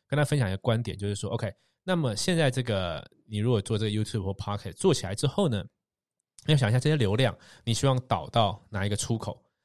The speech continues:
可能是因为你这个书可能是在教大家怎么样，呃，这个投资啦，或者赚钱啦，人生方面的事情。那后-，后面可能有这个你的 mastermind，你有更大的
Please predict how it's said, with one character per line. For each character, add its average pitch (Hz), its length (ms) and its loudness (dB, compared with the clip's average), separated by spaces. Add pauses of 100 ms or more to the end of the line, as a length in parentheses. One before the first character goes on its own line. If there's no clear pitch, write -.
(120)
可 127 180 6
能 135 160 4
是 151 360 2 (180)
因 131 100 -2
为 127 340 6
你 110 80 0
这 123 80 0
个 131 80 2
书 120 320 2 (340)
可 113 80 -2
能 101 140 2
是 101 120 0
在 113 120 6
教 110 180 2
大 107 120 2
家 104 120 2
怎 95 140 -4
么 87 80 -4
样， 98 320 0 (100)
呃， 95 440 -2 (600)
这 120 100 -4
个 101 140 0
投 107 220 0
资 131 200 0
啦， 120 180 4
或 113 100 0
者 120 60 0
赚 123 200 0
钱 101 240 -6
啦， 95 220 -6
人 98 180 -6
生 123 200 2
方 120 140 0
面 113 100 0
的 92 40 0
事 113 140 -2
情。 - 180 -6
那 135 80 0
后-， 135 100 0 (120)
后 165 140 2
面 170 140 4
可 107 160 -4
能 95 200 -10
有 92 220 -4
这 110 140 -8
个 95 260 -4 (320)
你 107 120 -8
的 92 380 -6
mastermind， 117 540 -4
你 101 80 -6
有 98 180 -6 (260)
更 117 180 0
大 113 200 4
的 95 340 -2